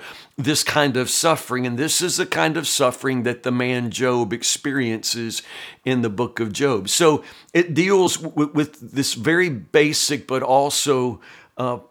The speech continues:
painful question of, of, of, of why suffering and what does suffering mean when it seems so meaningless sometimes. Um,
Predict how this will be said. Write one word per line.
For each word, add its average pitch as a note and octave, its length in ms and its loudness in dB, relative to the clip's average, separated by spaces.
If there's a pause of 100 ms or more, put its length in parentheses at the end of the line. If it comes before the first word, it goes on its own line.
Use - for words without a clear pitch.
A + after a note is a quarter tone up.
(320)
painful E3+ 640 -2
question A#2 800 -2
of, A2+ 360 -6
of, - 200 -6
of, - 200 -4
of - 160 -6
why C#3+ 240 2
suffering A2 640 -2
and A#2 140 -2
what C#3+ 180 4
does D3+ 140 -2
suffering B2+ 600 0
mean C3 440 0 (220)
when C#3+ 160 4
it C#3 120 0
seems F3 520 2
so C3 240 2
meaningless A#2 840 0
sometimes. - 680 -10 (960)
Um, A#2+ 420 -12